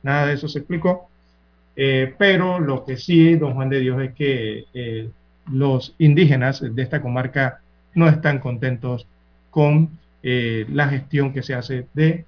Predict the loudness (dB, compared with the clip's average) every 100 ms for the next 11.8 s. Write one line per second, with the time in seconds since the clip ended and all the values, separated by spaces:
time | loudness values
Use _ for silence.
0 | _ _ -14 -14 -4 0 0 0 -2 0
1 | -2 -6 -6 -4 -2 -2 -4 -2 -2 -2
2 | -4 -6 -10 _ -6 -2 -2 -4 -4 -2
3 | -2 -4 -8 -4 0 0 2 0 -2 -6
4 | -10 -12 -12 -16 -18 -20 -20 _ _ _
5 | _ _ _ _ _ _ _ _ _ _
6 | _ _ _ _ _ _ _ _ _ _
7 | _ _ _ _ _ _ _ _ _ _
8 | _ _ _ _ -20 -10 -2 2 4 2
9 | -2 -2 -2 -2 -4 -12 -12 -6 -2 0
10 | 2 -2 -2 -4 -4 -8 -8 -8 -8 -10
11 | -10 -8 -8 -4 -2 -2 -4